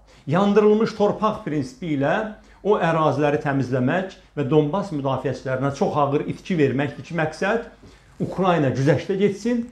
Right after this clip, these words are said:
və müharibə tez bitsin. İndi biz bu böyük döyüş ərəfəsində tərəflərin ovqatına baxaq. Ümumi tendensiya nədən ibarətdir? Ukraynanın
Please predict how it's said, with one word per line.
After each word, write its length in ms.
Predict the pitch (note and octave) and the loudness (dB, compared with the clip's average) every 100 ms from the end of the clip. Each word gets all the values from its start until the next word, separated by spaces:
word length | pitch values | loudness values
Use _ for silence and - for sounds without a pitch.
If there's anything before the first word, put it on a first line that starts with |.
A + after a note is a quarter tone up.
| - | -6
və 140 | D#3+ G3 | -2 0
müharibə 540 | C#3+ D#3+ D#3 D3+ G3 - | 0 0 -2 -2 -6 0
tez 220 | D#3 A2 | 0 0
bitsin. 340 | F#2+ - - - _ _ _ _ - | -10 -16 -18 -18 _ _ _ _ 0
İndi 220 | A#3 C4+ | 2 4
biz 180 | C4+ G#3 | 4 4
bu 160 | A3 | 2
böyük 340 | A#3 B3+ B3 - | 4 4 2 4
döyüş 260 | A3 A3+ - - _ _ F3+ | 4 4 -4 -18 _ _ 0
ərəfəsində 680 | F#3 F3+ F3+ F#3+ E3+ E3+ G#3 A#3 - | 0 0 -2 0 0 0 0 -2 0
tərəflərin 520 | F#3 F#3 E3+ F3 G#3 F#3+ | 2 2 4 2 4 4
ovqatına 380 | - E3+ - D#3+ | 4 2 2 -2
baxaq. 320 | A2 - - - _ _ _ _ E3 | -2 -6 -10 -14 _ _ _ _ -2
Ümumi 380 | E3+ F3+ F#3+ G3 - | 2 4 4 0 -2
tendensiya 560 | F3+ F3 G#3+ G#3 E3 B2 | 0 4 4 4 2 -2
nədən 300 | A2+ G#2+ G2+ | -4 -6 -6
ibarətdir? 480 | G#2 G#2+ - - - _ _ _ _ _ _ _ _ - _ _ _ F#3 | -8 -8 -12 -18 -20 _ _ _ _ _ _ _ _ -20 _ _ _ -6
Ukraynanın 680 | - G#3+ G3+ E3 D#3 G3 | 2 4 4 2 2 0